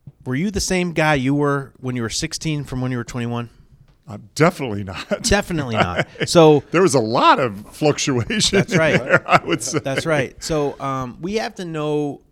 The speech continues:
Speaker 1: that the person is a good person. And, and I'll take one step back. Jeff and John, um, the success they've had, like, as scouts, just general, that one aspect of their job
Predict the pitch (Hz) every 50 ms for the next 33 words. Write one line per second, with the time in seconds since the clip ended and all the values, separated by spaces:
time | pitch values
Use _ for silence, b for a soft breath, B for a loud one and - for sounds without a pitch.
0 | _ _ _ _ 131 120 - 123 - - 160 160 151 - 160 139 127 113 113 101
1 | 113 127 127 110 _ - 131 123 131 127 - - 151 151 147 - 131 127 135 -
2 | - 143 143 147 165 156 - - _ _ - - 156 131 143 143 139 135 - -
3 | 135 110 - - 120 110 104 - _ - 143 147 - 156 135 117 107 120 117 117
4 | 117 113 107 98 98 b b b b b b b b b b b _ - 113 107
5 | 101 101 101 98 95 90 85 80 - _ _ _ _ _ _ _ _ _ _ _
6 | _ _ _ - 120 113 - - 123 - - - 151 156 - - 131 110 113 120
7 | 120 110 101 98 98 - - - - 110 98 - - - - - 110 113 127 143
8 | 143 - - - - - 131 123 - - - - - - - - - 127 131 139
9 | 135 131 127 123 120 120 117 113 - 123 120 104 127 131 135 135 120 - - _
10 | - - 120 139 135 - - - 131 - - 131 117 120 117 107 - 117 110 117
11 | 120 123 135 135 131